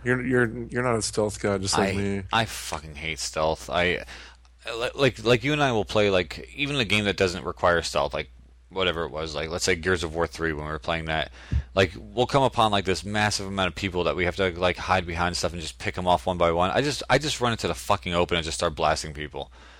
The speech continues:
Speaker 2: Like,
Speaker 1: Right,
Speaker 2: I
Speaker 1: because it's, it's more fun.
Speaker 2: It's fun, exactly, and, like, I'm, that's the whole point of my video game, is I'm trying to have fun. So, um,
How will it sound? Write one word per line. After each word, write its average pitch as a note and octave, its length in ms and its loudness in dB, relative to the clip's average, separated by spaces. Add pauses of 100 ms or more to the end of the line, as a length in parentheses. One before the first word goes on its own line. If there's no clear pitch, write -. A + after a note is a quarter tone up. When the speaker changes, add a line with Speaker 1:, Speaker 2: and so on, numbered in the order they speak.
(140)
Speaker 2:
Like, G2+ 160 2
Speaker 1:
Right, A2 220 6
Speaker 2:
I - 20 -2
Speaker 1:
because A2+ 400 -4
it's, - 320 -4 (100)
it's - 160 -4
more A2+ 160 0
fun. B2+ 320 0
Speaker 2:
It's B2+ 140 4
fun, G2+ 400 2
exactly, E2+ 560 0
and, F2 160 -6
like, F#2 160 0
I'm, G#2 140 4
that's - 340 2
the G2 140 0
whole G2 160 0
point G2+ 240 -2
of F#2 80 -2
my F2 100 2
video F2 300 2
game, E2 180 -2
is D#2 120 -6
I'm D#2+ 240 -2
trying D#2+ 220 -4
to C#2+ 60 -8
have C#2+ 120 -8
fun. C2+ 340 -6
So, E2 320 -2 (580)
um, D#2 540 2